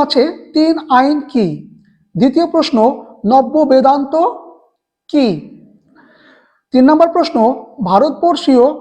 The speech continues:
ব্রাহ্ম সমাজ বিভক্ত হলো কেন? চার নম্বর প্রশ্ন, কি উদ্দেশ্যে সাধারণ জনশিক্ষা কমিটি গঠিত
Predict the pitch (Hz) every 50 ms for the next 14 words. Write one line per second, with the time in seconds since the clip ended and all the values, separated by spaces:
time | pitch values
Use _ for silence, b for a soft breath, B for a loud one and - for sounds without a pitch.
0 | - - - - - 190 180 202 233 262 - - 330 320 - - 294 269 247 240
1 | 269 285 - - - - 208 233 202 254 285 - - - 311 247 208 247 240 262
2 | 269 262 226 190 165 147 135 - - _ _ _ _ _ _ _ _ _ _ _
3 | _ _ _ - - 226 247 254 302 311 330 330 330 330 359 339 285 - 247 196
4 | 196 226 - - B B B B B B B B - 311 320 330 311 214 247 277
5 | 233 233 320 320 311 - - 262 214 233 277 - - - - _ - - - -
6 | 262 262 262 285 285 285 302 311 302 285 - - b b b b b b b -
7 | 180 202 233 277 262 - 320 302 - - - 302 311 330 320 - - - _ _
8 | _ _ _ - 262 233 240 240 294 311 311 - 254 285 311 311 - - - _
9 | _ - 180 170 226 254 254 285 285 277